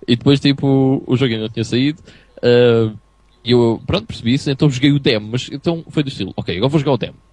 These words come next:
Ok, acabei o demo. Agora vou jogar o demo só com pistolas. Então agora só uso pistola. Agora só uso a shotgun. Agora só uso a espada. Agora só uso a shotgun e a espada. Pá, joguei bué da vezes o demo, porque aquilo é tão bom. E, e, é pá,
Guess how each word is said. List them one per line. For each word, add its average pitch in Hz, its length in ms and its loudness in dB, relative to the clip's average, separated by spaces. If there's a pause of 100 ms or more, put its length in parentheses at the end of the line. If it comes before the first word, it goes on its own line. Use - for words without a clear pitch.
(380)
Ok, 123 260 0
acabei 123 300 2
o 113 40 0
demo. 90 200 -4 (260)
Agora 123 180 2
vou 131 80 4
jogar 127 140 0
o 123 40 0
demo 135 180 -2
só 170 220 -2
com 147 200 -4
pistolas. - 720 -8 (540)
Então - 160 2 (120)
agora 139 180 -2
só 156 60 4
uso 151 180 -2
pistola. - 280 -6 (240)
Agora 135 220 2
só 165 140 2
uso 185 240 0
a - 20 -4
shotgun. 120 480 -4 (500)
Agora 123 200 2
só 123 180 2
uso 151 240 4
a - 20 -2
espada. 98 540 -10 (340)
Agora 117 200 -2
só 131 100 -2
uso 127 180 2
a 123 40 0
shotgun 127 260 -4
e 185 80 -2
a - 20 2
espada. 101 380 -4 (640)
Pá, 104 100 -2
joguei 110 260 -2
bué 101 320 -2
da 101 140 0
vezes 95 300 -4
o 95 80 -2
demo, 90 180 -6
porque - 160 -12
aquilo 104 160 -6
é 101 160 0 (160)
tão 101 160 -2
bom. 92 380 -6 (380)
E, 104 120 -2 (260)
e, 69 140 -10
é 107 140 -4
pá, 107 200 -2